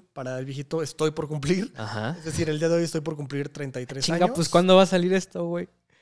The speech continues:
Speaker 1: Esto sale, l-, mi intención es que este primer episodio salga el día de mi cumpleaños,
Speaker 2: Ok.
Speaker 1: el siete de noviembre, que estaré yo cumpliendo treinta y tres años.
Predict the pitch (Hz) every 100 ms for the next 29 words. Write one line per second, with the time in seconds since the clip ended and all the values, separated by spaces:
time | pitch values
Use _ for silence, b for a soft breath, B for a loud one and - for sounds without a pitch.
0 | _ 175 - 220 208 214 226 240 - -
1 | _ - 190 196 202 202 202 240 _ 214
2 | 226 247 220 220 254 302 - 240 - 254
3 | - 220 214 208 190 180 196 214 185 180
4 | 175 165 151 143 131 156 165 214 - -
5 | 98 104 107 160 151 135 151 151 147 147
6 | 175 180 226 - _ _ _ _ 156 139
7 | 151 147 147 147 143 143 147 - 131 120
8 | 117 131 127 151 147 135 -